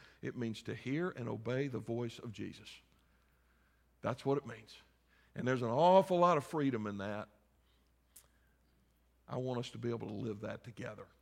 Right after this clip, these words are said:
I want you to be able to find the answers you need. And some of you will have different conclusions, different decisions. Your lives are different. That's how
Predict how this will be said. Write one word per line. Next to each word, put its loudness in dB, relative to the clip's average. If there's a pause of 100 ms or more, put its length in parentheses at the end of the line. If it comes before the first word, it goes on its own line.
I -4
want -2
you 4
to -2
be 2
able 0
to -6
find -4
the -2
answers -6
you 2
need. 0
And -8
some -2
of -2
you 2
will 0
have 2 (220)
different -2
conclusions, -2
different -4
decisions. -4
Your 0
lives 2
are -8
different. -6
That's -4
how -2